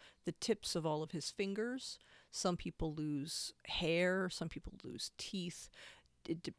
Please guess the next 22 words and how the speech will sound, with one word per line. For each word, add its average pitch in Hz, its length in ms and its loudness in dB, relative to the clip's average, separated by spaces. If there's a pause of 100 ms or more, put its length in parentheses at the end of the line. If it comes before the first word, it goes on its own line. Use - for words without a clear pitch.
piece - 340 4
of 180 100 6
your 170 200 4
body 156 320 4
dies 147 420 4
if 143 160 -6
you 160 100 -6
kill - 200 -2
someone. - 340 -4
If - 180 -10
you're 147 200 -2
a - 40 -4
magic 156 480 -4
worker 151 460 -2 (340)
that 156 640 2
charms 170 680 4
people, 247 500 2
then 185 240 6
you 165 320 0
in 165 220 0
turn 160 580 -2
are 156 340 -4